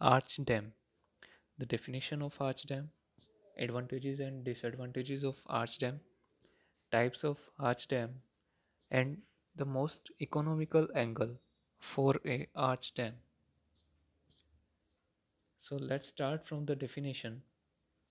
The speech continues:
It is a curved concrete dam, convex upstream and resist forces acting upon it mainly by arch action. So in this type of dam, thrust is developed at the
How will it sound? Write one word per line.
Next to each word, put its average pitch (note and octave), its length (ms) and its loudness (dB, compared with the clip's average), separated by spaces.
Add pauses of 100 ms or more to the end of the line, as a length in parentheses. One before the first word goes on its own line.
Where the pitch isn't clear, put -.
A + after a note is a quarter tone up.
(460)
It D3+ 140 -8
is D#3+ 260 0 (100)
a D3 60 4
curved D#3 600 4
concrete D#3 500 0
dam, A#2 320 2 (840)
convex D3+ 640 0 (380)
upstream C3+ 640 0 (260)
and C3+ 280 -2
resist C#3 520 2
forces D3+ 800 -2
acting D#3+ 340 0
upon C3 380 4
it A#2 360 -2 (480)
mainly C#3 400 2
by B2+ 260 6 (580)
arch - 440 10
action. - 360 -4 (1120)
So - 180 -10
in C#3+ 140 -2
this F3 200 6
type E3 300 8
of E3 220 4
dam, B2 300 4 (520)
thrust F3 440 6
is F3+ 180 2
developed C#3+ 640 6
at C#3 240 6
the D3 120 6